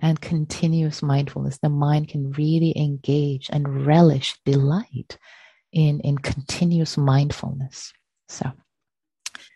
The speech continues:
so please take the practice with you through the day. Let it be with you, support you.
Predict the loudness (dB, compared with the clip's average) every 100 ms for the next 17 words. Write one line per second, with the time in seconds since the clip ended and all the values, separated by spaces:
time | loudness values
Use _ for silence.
0 | _ -6 -6 -2 0 0 -2 -6 -4 -6
1 | -4 -4 -4 -6 -6 -4 -4 -2 0 2
2 | 0 _ -20 -20 _ _ _ _ _ -6
3 | -2 -2 -2 0 4 6 6 6 2 -4
4 | -20 -20 -6 2 4 4 2 -2 -2 -2
5 | 0 -2 -2 -4 -6 -4 -8 -8 -8 -8
6 | -6 -6